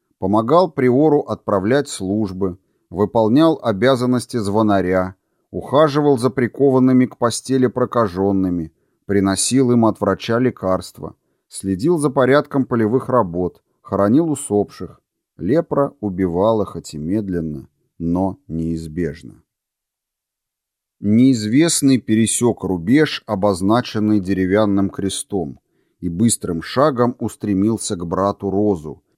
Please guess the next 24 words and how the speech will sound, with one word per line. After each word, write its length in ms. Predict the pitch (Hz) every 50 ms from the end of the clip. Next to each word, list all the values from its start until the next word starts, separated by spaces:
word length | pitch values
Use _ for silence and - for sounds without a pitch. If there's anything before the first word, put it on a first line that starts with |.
| _ _ _ _ _ _ _ _ -
который 500 | - 92 98 - - 123 127 123 123 123
воззрился 840 | 110 107 113 113 101 95 98 107 107 131 147 156 143 139 - 135 123
на 140 | 120 120
нежданного 800 | 120 117 117 107 87 90 92 107 113 120 110 104 104 104 98 98 87
пришельца 800 | - 90 92 85 - - - 120 143 151 143 135 - - 139 135
с 140 | 131 - -
любопытством 960 | 107 104 101 90 95 87 - - 98 107 113 - - - - 101 107 107 107 - _
и 160 | - 80 82
недоумением. 1040 | 85 85 87 82 78 87 90 90 92 92 87 82 76 65 64 60 55 55 50 50 - _ _ _ _ _ _ _ _ _ _ _ _ _ _
А 140 | - 78 78
тот, 440 | _ - 101 131 160 156 _ - _ _ _ _ _ -
разглядев 800 | 98 104 110 101 98 95 107 110 104 95 113 160 175 - - -
рясу 440 | 110 127 139 135 127 - - 113
брата 460 | 98 90 101 110 110 98 - - 90 85
Роза, 380 | 101 147 170 175 147 156 165
был, 260 | 135 104 110 151 165
похоже, 560 | 151 - 135 117 - - 131 156 143 135 151 139
разочарован, 880 | 139 123 127 135 135 - - 139 135 160 160 127 95 85 76 71 67 _ _ _ _ _
словно 540 | - - - 101 104 117 120 113 104 117 123
не 120 | 123 131 143
ожидал 560 | 147 135 123 151 160 147 127 110 92 82 78
встретить 640 | - - - - 101 107 127 143 135 - 135 117 98
здесь 440 | 85 78 76 85 87 90 - -
монаха. 600 | 101 98 101 101 98 87 73 67 - - - -